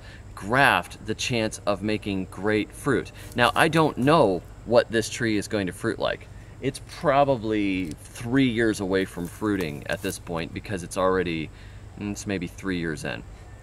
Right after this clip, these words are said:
So if I was to take another loquat that had really good fruit,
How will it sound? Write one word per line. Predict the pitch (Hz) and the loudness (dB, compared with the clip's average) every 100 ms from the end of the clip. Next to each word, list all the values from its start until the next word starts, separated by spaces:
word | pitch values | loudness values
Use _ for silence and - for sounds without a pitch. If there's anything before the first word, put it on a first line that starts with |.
| - - - - | -18 -18 -18 -10
So | - - 123 - | 0 4 6 4
if | 120 | 4
I | 127 | 4
was | 151 - | 4 2
to | |
take | 117 135 120 | 0 0 2
another | 104 104 120 131 117 101 - - | 0 4 4 4 2 0 -6 0
loquat | 101 117 - 95 73 - | 6 6 6 2 0 0
that | |
had | 92 95 | -2 -2
really | 98 120 110 | 0 2 2
good | 104 92 | 2 -2
fruit, | - 104 73 - | 0 0 0 -4